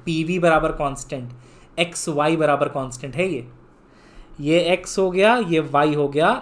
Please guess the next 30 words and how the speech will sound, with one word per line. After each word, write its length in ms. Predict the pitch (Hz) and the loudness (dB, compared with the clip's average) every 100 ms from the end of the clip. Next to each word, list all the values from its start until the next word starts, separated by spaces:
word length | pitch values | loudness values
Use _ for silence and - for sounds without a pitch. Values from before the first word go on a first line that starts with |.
| - | -8
एक्सवाई 680 | 156 156 - 151 135 139 151 | -10 -8 -10 -8 -2 0 0
बराबर 300 | 147 135 135 | 0 0 -2
कांस्टेंट 440 | 131 131 120 131 175 | -4 -8 -8 -2 0
है 60 | |
बेटा। 240 | 180 123 120 - - - - - | 0 -2 -8 -12 -18 -20 -20 -10
और 100 | 165 | -2
एक्सवाई 480 | 170 170 - 165 214 | 0 0 -2 4 6
बराबर 300 | 226 196 196 | 8 6 4
कांस्टेंट 400 | 190 170 170 170 | 0 -4 -4 -6
का 80 | 165 | -2
ग्राफ 260 | 147 185 185 | 2 2 0
ऐसा 220 | 123 131 | -4 -6
बनता 280 | 120 113 120 | -8 -12 -12
है। 160 | 123 - - _ _ - - 180 | -14 -18 -20 _ _ -20 -12 -2
देखो, 200 | 196 220 | 6 8
एक 220 | 220 - | 8 4
चीज़ 200 | 247 196 | -2 4
बढ़ 180 | 208 214 | 6 6
रही 140 | 240 | 4
तो 120 | 247 | 2
दूसरी 280 | 196 185 208 | 0 -2 -2
चीज़ 200 | 202 202 | -4 -4
कम 140 | 185 | -2
हो 120 | 170 139 | -2 -2
रही 160 | 123 | -4
है, 100 | 123 - - - - | -8 -12 -20 -20 -6
टेम्परेचर 380 | 165 160 175 214 | -4 -2 0 2
बढ़ 180 | 208 202 | 4 6
रहा 100 | 214 | 6
है 160 | 240 | 2